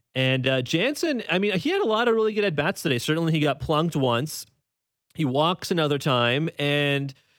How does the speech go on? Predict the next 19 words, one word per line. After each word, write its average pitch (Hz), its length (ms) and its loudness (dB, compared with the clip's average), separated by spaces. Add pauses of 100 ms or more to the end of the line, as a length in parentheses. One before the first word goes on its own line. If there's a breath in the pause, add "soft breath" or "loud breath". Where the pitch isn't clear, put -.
(300)
he 185 140 -2
also 254 220 -2
had 349 100 2
a 180 160 2
really 151 720 0
long 143 560 0
out 127 320 2
to 127 80 -8
the 123 80 -2
center 131 300 -2
field 120 280 -2
wall, 107 320 0
right? 113 200 0
A 120 80 0
four 254 520 -2
hundred 208 540 -2
and 135 320 -2
nine 170 500 0
foot, 170 460 -2